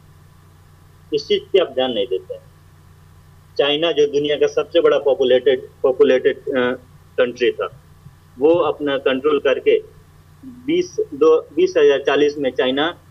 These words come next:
से आगे होने वाला है इंडिया पॉपुलेशन में। हमारे क्षेत्रफल नहीं बढ़ते हैं, जब,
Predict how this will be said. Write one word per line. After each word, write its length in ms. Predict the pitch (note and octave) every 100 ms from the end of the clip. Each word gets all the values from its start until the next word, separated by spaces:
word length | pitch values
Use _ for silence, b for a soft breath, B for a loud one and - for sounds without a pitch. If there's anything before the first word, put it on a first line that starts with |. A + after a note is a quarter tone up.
| -
से 80 | D3
आगे 220 | A#2 A2+
होने 240 | A#2+ A#2 G#2
वाला 220 | G2 F#2
है 100 | F2+
इंडिया 260 | F2+ F#2 F2 - - - - - -
पॉपुलेशन 500 | A2+ A#2+ G#2+ A2+ F#2
में। 120 | F2+ - - _ - - - - - - - - - - C3+
हमारे 240 | D3 D3
क्षेत्रफल 600 | - D#3 - - G#3+ F#3+
नहीं 140 | F#3
बढ़ते 320 | D#3+ D3 - D3
हैं, 180 | B2
जब, 200 | A#2 E3+